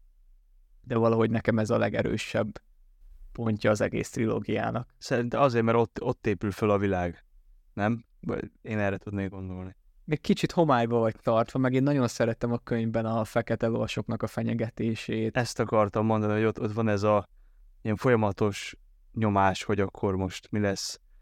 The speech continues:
Speaker 2: Nem tudod, hogy hol mi történik.
Speaker 1: Igen.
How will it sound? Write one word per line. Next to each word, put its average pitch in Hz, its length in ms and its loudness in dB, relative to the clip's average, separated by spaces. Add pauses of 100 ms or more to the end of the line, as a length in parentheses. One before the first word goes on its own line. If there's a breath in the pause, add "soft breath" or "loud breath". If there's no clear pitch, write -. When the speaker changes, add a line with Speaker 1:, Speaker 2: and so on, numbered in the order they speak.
(460)
Speaker 2:
Nem 104 200 -2
tudod, 107 260 2
hogy 101 200 0
hol 110 420 2
mi 107 80 -2
történik. 98 800 0 (460)
Speaker 1:
Igen. 113 340 2